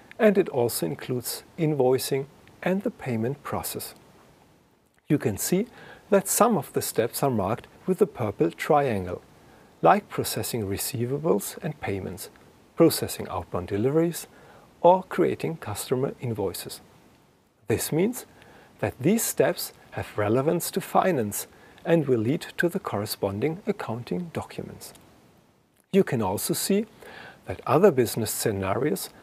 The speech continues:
like customer returns or marketing to opportunity, are linked to the order to cash process. The customer returns scenario, for example, starts with returning goods based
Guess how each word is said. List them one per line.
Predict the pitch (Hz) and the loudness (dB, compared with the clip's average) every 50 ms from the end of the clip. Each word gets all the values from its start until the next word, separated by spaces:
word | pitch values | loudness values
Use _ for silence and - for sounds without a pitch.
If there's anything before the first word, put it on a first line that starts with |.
| - - - | -20 -2 2
like | 220 196 - | 2 2 2
customer | - - 131 - - - 135 117 104 104 | 0 -2 -4 -4 -4 -2 -2 -2 0 -2
returns | 101 - 113 101 - - - 113 113 139 175 190 - - - - - - - - - - | -2 -4 -4 -8 -6 -6 -4 -2 -2 -2 -2 -4 -6 -12 -16 -20 -20 -20 -20 -20 -8 0
or | - 151 139 117 | 2 4 4 4
marketing | 98 90 90 98 - - 139 - - 180 190 175 - | 2 0 0 0 0 -2 -2 0 0 -2 -2 -2 -2
to | - 175 - | -2 -2 -2
opportunity, | - - - 113 - - - 131 123 120 135 139 - - 185 214 - - - - - - - - | -2 -6 -8 -10 -10 -6 -6 -4 -2 -2 -4 -4 -4 -2 -2 -4 -4 -6 -14 -20 -20 -16 -2 2
are | 208 185 | 4 6
linked | 175 143 127 131 147 - - - | 6 6 4 2 0 -4 -10 -6
to | - - 202 | -2 0 2
the | 165 175 - | 2 2 2
order | - 113 98 104 120 123 | 0 0 -4 -4 -4 -6
to | - - - | -6 -8 -10
cash | - - 147 143 - - - | -6 -6 -4 -4 -6 -8 -2
process. | - 170 165 - - - 104 - - - - - - - - - _ _ _ _ _ _ _ _ _ _ | 2 2 2 2 -2 -6 -10 -10 -14 -18 -20 -20 -20 -20 -20 -20 _ _ _ _ _ _ _ _ _ _
The | - 196 | 4 4
customer | 202 - 220 208 - - - 151 127 117 | 4 4 2 2 2 0 0 0 2 2
returns | 110 107 101 101 - - 113 101 113 117 - | 2 0 0 -2 -4 -4 -4 -4 -4 -4 -4
scenario, | - - - 165 160 151 151 160 170 180 190 190 | -2 0 2 2 2 2 2 2 2 2 0 0
for | - - 208 190 | -2 0 0 0
example, | 180 - - - 196 190 180 175 - 196 202 196 - - - - - - - - - | 0 -2 -2 -2 0 0 2 2 0 0 -2 -2 -6 -14 -20 -20 -20 -20 -20 -20 -10
starts | - - - - - 110 117 - - - - - | -8 -8 -2 0 2 2 2 0 -2 -6 0 2
with | 196 185 - - | 2 2 2 2
returning | 214 196 - - 185 156 139 127 113 110 117 | 0 0 0 0 0 0 0 0 -2 -2 2
goods | 113 156 226 - - - - - - - - - - - - - - | 2 2 2 2 -2 -8 -12 -14 -18 -20 -20 -20 -20 -20 -20 -2 2
based | 180 196 220 214 - - | 4 6 6 4 2 -4